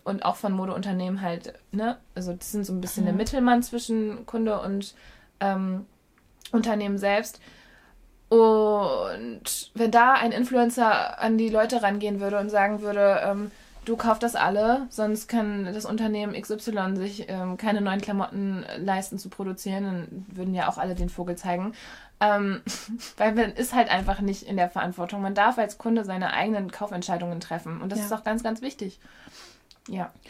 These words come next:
Speaker 2: Ja, aber irgendwie, also ich weiß nicht, ne? Es
Speaker 1: Mhm.
Speaker 2: reicht.
Speaker 1: Es reicht jetzt.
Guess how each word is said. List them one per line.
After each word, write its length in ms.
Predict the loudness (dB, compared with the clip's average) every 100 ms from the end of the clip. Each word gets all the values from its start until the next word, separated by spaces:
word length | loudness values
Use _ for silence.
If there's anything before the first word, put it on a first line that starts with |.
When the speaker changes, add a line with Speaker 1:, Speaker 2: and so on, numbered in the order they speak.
| -20 -14 2
Speaker 2:
Ja, 260 | 4 4
aber 360 | 4 6 8 6
irgendwie, 480 | 4 2 2 0 2
also 240 | -2 -2
ich 160 | -6 -2
weiß 220 | -4 -4
nicht, 140 | -8
ne? 240 | -6 -6 -4
Es 60 | 0
Speaker 1:
Mhm. 120 | 2
Speaker 2:
reicht. 360 | 4 2 -4 -16 -20 -14 -6
Speaker 1:
Es 220 | -4 4
reicht 260 | 6 6 8
jetzt. 440 | 6 6 4 4